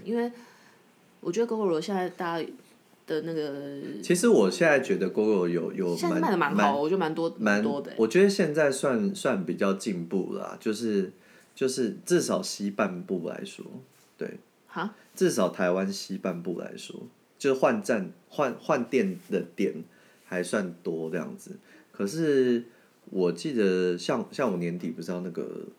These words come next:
Speaker 2: 环岛嘛。
Speaker 1: 嗯，嗯。
Speaker 2: 我那，我，我现在就是迟迟不敢换的原因，是因为，因为东部换电站的点真的很少。
Speaker 1: 哦，理解。
Speaker 2: 对，对，对。
Speaker 1: 哎，那不知道山区换电站怎么样？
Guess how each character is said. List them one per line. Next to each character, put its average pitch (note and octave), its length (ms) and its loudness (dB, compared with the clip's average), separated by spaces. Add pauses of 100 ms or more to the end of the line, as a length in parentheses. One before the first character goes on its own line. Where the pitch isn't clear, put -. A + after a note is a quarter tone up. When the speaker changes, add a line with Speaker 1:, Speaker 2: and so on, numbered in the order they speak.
(160)
Speaker 2:
环 F3+ 280 -4
岛 - 200 -4
嘛。 E2+ 260 -10
Speaker 1:
嗯， F3+ 260 -2
嗯。 F#3+ 160 -8
Speaker 2:
我 F#2+ 120 0
那， A#2+ 140 2 (140)
我， F#2 280 0
我 G2 100 4
现 B2 160 0
在 A2+ 60 0
就 A#2 100 0
是 A2 80 0
迟 - 240 -6
迟 D#2+ 220 -8
不 - 140 -8
敢 - 220 -8
换 F2 280 -4
的 D#2+ 80 -8
原 D#2+ 180 -10
因， E2 100 -8
是 F2 120 -12
因 E2+ 100 -6
为， E2 200 -10
因 G2+ 60 -2
为 G#2 60 -2
东 G2+ 240 -4
部 G2 240 -2
换 F#2 240 -6
电 F2 200 -6
站 E2+ 140 -8
的 D#2+ 60 -12 (140)
点 E2 140 -6 (100)
真 - 80 -10
的 - 60 -12
很 A#2+ 140 -14
少。 - 300 -10 (480)
Speaker 1:
哦， D#3 460 -6
理 C#3 100 -8
解。 C#3 380 -4 (100)
Speaker 2:
对， D#2+ 240 -4 (220)
对， - 100 -4
对。 - 80 -10 (200)
Speaker 1:
哎， D4 100 -4
那 D#4+ 80 -6
不 D#4 60 -12
知 C#4 100 -8
道 C4 80 -4
山 G#3 260 -4
区 G3 160 -6
换 F#3+ 180 -6
电 D#3+ 160 -8
站 C3+ 220 -14
怎 - 100 -20
么 - 140 -20
样？ A#2 100 -20